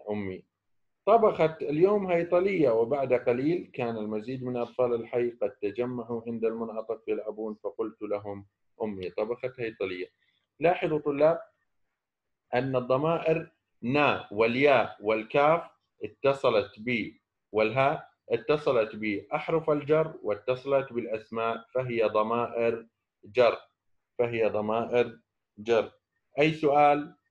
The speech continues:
أي سؤال؟ سأقوم بالرد على أسئلتك، أسئلتكم، أسئلتكم، وأرجو أن تكونوا قد استفدتم من هذا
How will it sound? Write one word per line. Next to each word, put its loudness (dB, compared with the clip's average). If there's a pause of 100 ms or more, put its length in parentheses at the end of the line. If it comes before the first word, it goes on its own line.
(140)
أي 0
سؤال؟ 2
سأقوم 0
بالرد 4
على 2
أسئلتك، -4
أسئلتكم، -4 (720)
أسئلتكم، -4 (580)
وأرجو 2 (180)
أن -2
تكونوا -2
قد 2
استفدتم 0 (720)
من -6
هذا 2